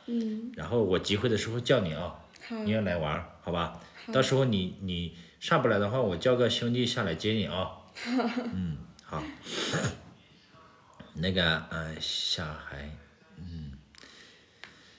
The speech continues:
Speaker 2: 哎，家人们，其实他也不小了，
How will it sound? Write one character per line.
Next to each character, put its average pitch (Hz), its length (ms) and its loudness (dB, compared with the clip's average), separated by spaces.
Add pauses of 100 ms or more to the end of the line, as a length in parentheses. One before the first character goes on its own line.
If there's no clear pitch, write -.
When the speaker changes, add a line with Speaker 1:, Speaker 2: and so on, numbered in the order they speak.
(540)
Speaker 2:
哎， 98 800 -2 (640)
家 110 140 4
人 104 100 6
们， 104 120 4
其 - 180 0
实 104 420 2
他 101 340 2
也 92 180 2
不 104 160 -4
小 69 260 2
了， - 200 -8